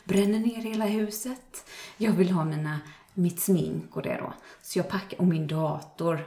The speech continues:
vill jag ju också ha med mig. Så jag packade och så bara, "Ja, jag ska ta med mig lite träningskläder så att jag kan säga att jag ska träna efteråt om han ser mig då." Så att jag liksom smyger runt där på morgonen. Jag är så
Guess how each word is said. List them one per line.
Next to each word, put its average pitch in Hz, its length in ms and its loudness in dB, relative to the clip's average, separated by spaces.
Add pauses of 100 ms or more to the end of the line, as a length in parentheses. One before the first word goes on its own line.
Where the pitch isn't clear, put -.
(120)
vill 147 180 -6
jag 143 100 -4
ju - 100 -4
också - 260 -12
ha 175 60 -8
med - 160 -12
mig. - 140 -16
Så - 140 -4
jag 185 100 -6
packade 214 600 -8 (320)
och - 60 -18
så - 160 -12
bara, - 40 -12 (100)
"Ja, 202 80 4
jag 202 100 0
ska - 120 -8
ta - 140 -4
med 208 140 6
mig 156 300 -2 (120)
lite 147 200 -8
träningskläder 165 1000 -2 (220)
så - 120 -4
att 170 100 -4
jag 170 120 -4
kan 160 140 -2
säga 160 520 -2 (280)
att 156 140 -8
jag 147 80 -6
ska 170 120 -6
träna 180 580 0
efteråt 214 680 -8 (540)
om 165 240 2
han 156 260 -2 (360)
ser - 380 -4
mig 170 220 -4
då." 170 140 -10 (140)
Så - 140 -8
att - 160 -10
jag 170 160 -2
liksom 190 340 -4
smyger 190 420 4
runt 165 320 -4
där 185 120 -2 (100)
på 180 40 -8
morgonen. 160 480 -6
Jag 151 80 -14
är 147 60 -12
så 175 180 -10